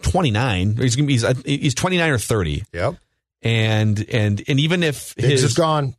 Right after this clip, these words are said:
Speaker 1: if speed starts to wear off at some point for Adam Thielen, he's still gonna be, like, Chris Carter couldn't outrun a palm tree his last four years with the Vikings and still found a way to get open for ninety or a hundred twenty
Speaker 2: Hall of
Speaker 1: catches,
Speaker 2: Famer,
Speaker 1: right?
Speaker 2: though.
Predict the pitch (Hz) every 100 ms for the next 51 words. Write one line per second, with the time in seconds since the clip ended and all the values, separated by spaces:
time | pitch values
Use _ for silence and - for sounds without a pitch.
0 | - 127 - - - 175 165 - 170 160
1 | - 160 135 139 131 135 127 123 139 127
2 | 131 127 127 123 117 117 113 117 113 127
3 | - 139 131 117 131 143 139 247 240 -
4 | 143 156 160 - 160 151 - 135 135 131
5 | 131 131 131 - 101 - 160 160 147 113
6 | 92 78 101 101 107 104 - 113 110 104
7 | 104 95 92 87 90 87 82 82 - _
8 | _ _ 135 - 156 143 147 135 127 131
9 | 117 113 120 117 101 110 101 98 92 -
10 | 123 120 135 127 110 117 107 - 107 98
11 | 101 135 - 160 165 135 127 123